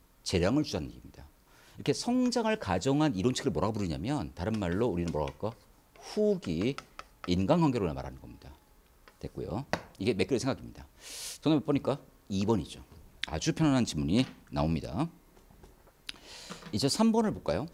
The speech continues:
음, 삼 번 문제는 너무도 평-, 평이한 문제 같아요. 우리 많이 풀어보는 그런 문제죠. 바로 들어가죠.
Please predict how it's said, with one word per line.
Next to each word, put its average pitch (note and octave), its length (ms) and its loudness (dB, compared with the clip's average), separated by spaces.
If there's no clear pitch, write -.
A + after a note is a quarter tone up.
음, B2 240 -2
삼 A3+ 160 2
번 C4 140 8
문제는 G3+ 380 4
너무도 B2 300 6
평-, F3+ 240 2
평이한 F3+ 400 2
문제 B2+ 140 0
같아요. C#2+ 440 -6
우리 F#2+ 120 0
많이 F#2 300 2
풀어보는 A2+ 460 2
그런 G2+ 160 2
문제죠. F2+ 500 -2
바로 D3 160 6
들어가죠. G#2 380 -6